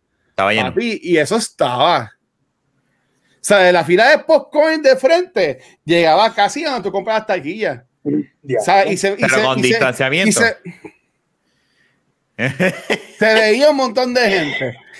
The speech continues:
Speaker 2: A la gente
Speaker 1: Qué
Speaker 2: que no está
Speaker 1: peligro.
Speaker 2: escuchando, yo hice veinte mil muecas. Se veía un montón de gente. Cuando yo he ido a, a, durante el día a, a las Américas y a Finals, que he sido que he ido, y a Carolina,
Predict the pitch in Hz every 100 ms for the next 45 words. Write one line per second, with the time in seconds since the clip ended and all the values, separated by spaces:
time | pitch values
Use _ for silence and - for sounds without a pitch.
0 | - - 214 220 233 285 285 294 269 285
1 | 269 269 233 226 254 226 202 202 214 208
2 | 226 214 151 - - - 220 220 226 262
3 | 294 247 247 226 185 147 - - - 220
4 | 226 226 202 202 269 294 277 302 302 208
5 | 208 202 202 208 202 196 196 196 190 160
6 | 202 254 277 262 208 190 180 175 170 170
7 | 170 165 160 175 233 220 226 175 156 160
8 | 196 208 180 - 160 175 196 196 202 196
9 | 226 208 165 165 214 175 165 247 233 220